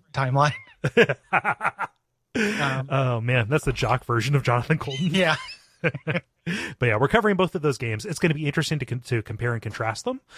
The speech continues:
Speaker 1: Mm-hmm.
Speaker 2: because, like, I think that one is an object lesson in how economy will work for an overall thing, whereas the other is, uh, what happens when you let your hair down. Sometimes it's not all good stuff.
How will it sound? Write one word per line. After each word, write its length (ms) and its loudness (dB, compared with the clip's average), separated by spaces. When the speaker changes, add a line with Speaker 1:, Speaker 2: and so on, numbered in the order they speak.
Speaker 1:
Mm-hmm. 140 0
Speaker 2:
because, 520 2
like, 280 0
I 80 2
think 240 -6
that 240 -2
one 280 2
is 140 0
an 80 -4
object 300 0
lesson 280 -4
in 120 -4
how 340 -2
economy 460 -4
will 180 -2
work 240 -4
for 400 -2
an 140 -2
overall 320 -2
thing, 280 -4
whereas 240 0
the 140 0
other 260 2
is, 420 -2
uh, 340 2
what 140 0
happens 340 0
when 100 2
you 120 2
let 180 -2
your 100 0
hair 200 0
down. 320 -10
Sometimes 380 0
it's 140 -2
not 140 2
all 100 -2
good 240 -8
stuff. 400 -6